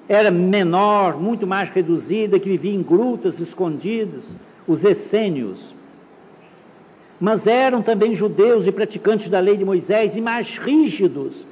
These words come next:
do que os próprios fariseus no cumprimento da lei divina.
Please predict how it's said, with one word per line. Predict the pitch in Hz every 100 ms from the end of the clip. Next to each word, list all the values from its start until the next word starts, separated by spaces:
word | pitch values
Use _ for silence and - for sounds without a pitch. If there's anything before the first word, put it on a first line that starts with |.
| - - 175
do | 185
que | 220
os | 214 -
próprios | 190 202 208 190
fariseus | - 190 180 156 160 131 -
no |
cumprimento | 156 175 175 165 180 175
da | 156
lei | 156 160
divina. | 151 135 135 110